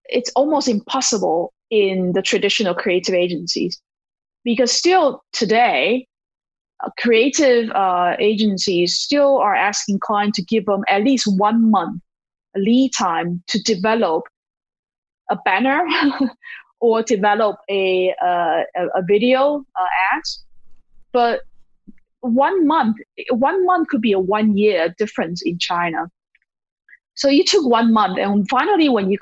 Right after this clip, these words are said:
come up with the creative, market probably changed already. User probably changed already. And whatever creative that you come up with is no longer relevant. So you, you, you have to change anyway. So, so it's, it's that type of dynamic creative,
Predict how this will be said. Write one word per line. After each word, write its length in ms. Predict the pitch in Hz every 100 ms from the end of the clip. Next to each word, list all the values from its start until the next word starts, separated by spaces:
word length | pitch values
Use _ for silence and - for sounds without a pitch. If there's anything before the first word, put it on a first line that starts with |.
| -
come 120 | 208 208
up 80 | 208
with 140 | 185
the 80 | 180 -
creative, 540 | 190 180 220 190 180 - _ _ _ -
market 400 | 302 427 - 226
probably 360 | 185 170 170 170
changed 340 | - 165 165
already. 400 | 151 151 - - _ _ _
User 440 | 226 294 359 320 196
probably 420 | 190 180 180 175
changed 340 | - 180 170 160
already. 360 | 170 175 170 -
And 220 | 208 220 226
whatever 280 | 294 392 415
creative 440 | 247 220 240 214
that 100 | 190
you 140 | 185 202 -
come 140 | 202
up 160 | 208 208
with 200 | 180 175 - _ _ _
is 140 | 214 202
no 140 | 233 262
longer 200 | 269 226
relevant. 600 | 180 185 247 214 - -
So 60 | -
you, 160 | 240 262
you, 140 | 220 240 -
you 160 | 226
have 180 | 269 285 -
to 40 |
change 400 | - 254 254 233 - _ _ _ -
anyway. 480 | 240 247 185 - - _ - - - _ _ _
So, 440 | - 311 311 302 - -
so 240 | 311 294
it's, 340 | 269 339 - 494 _ -
it's 360 | - 339 - -
that 200 | 381 381
type 340 | - 330 330 285
of 180 | 226
dynamic 460 | 226 185 196 233 233
creative, 680 | - 233 233 240 285 294